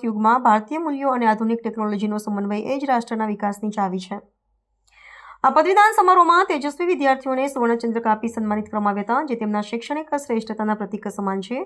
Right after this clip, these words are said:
કાર્યક્રમના અંતે યુનિવર્સિટીના કુલપતિ અને અન્ય ટ્રસ્ટીઓએ વિદ્યાર્થીઓના ઉજ્જવળ ભવિષ્યની કામના કરી હતી અને તેમને દેશના જવાબદાર નાગરિક બનવા માટે પ્રોત્સાહિત કર્યા હતા.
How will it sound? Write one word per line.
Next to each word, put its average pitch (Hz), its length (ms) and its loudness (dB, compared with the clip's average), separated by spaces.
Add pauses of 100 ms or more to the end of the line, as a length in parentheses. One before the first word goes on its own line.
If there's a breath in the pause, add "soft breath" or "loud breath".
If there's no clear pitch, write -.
(680 loud breath)
કાર્યક્રમના 247 380 4
અંતે 330 340 2
યુનિવર્સિટીના 254 560 0
કુલપતિ 226 440 -2
અને 220 120 -2
અન્ય 277 220 -2
ટ્રસ્ટીઓએ 269 460 -2
વિદ્યાર્થીઓના 214 480 0
ઉજ્જવળ 240 360 0
ભવિષ્યની 233 440 -2
કામના 202 320 2
કરી 202 180 -4
હતી 226 240 -4
અને 220 120 -2
તેમને 202 380 -4 (380 loud breath)
દેશના 359 540 2
જવાબદાર 262 360 2
નાગરિક 226 320 -2
બનવા 214 220 2
માટે 208 200 0
પ્રોત્સાહિત 202 440 -6
કર્યા 196 140 -2
હતા. 196 320 -2